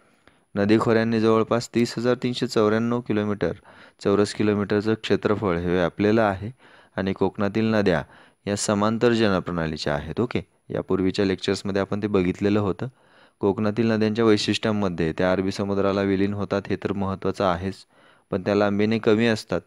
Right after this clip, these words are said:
कारण कोकण किनारपट्टीचा भाग उत्तरेकडे जास्त आणि दक्षिणेकडे तो कमी कमी होत गेलेला आहे.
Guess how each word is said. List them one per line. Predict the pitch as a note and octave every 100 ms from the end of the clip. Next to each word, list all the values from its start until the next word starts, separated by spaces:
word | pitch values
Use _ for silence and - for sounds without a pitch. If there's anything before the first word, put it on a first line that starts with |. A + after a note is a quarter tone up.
| -
कारण | F#2 F#2 F#2+
कोकण | - F#2 G#2+ G#2
किनारपट्टीचा | G#2+ G#2 G2+ G2+ - G2+ G#2+
भाग | G#2 G#2
उत्तरेकडे | G2+ - G#2+ G#2+ A2 A2
जास्त | G#2+ G#2 G#2+
आणि | A2
दक्षिणेकडे | A2 G#2+ - G#2+ G#2+ G#2+
तो | A2+
कमी | A2 G#2+ A2
कमी | B2 A#2
होत | A#2 G#2
गेलेला | G2+ F2+ E2 F2
आहे. | C3+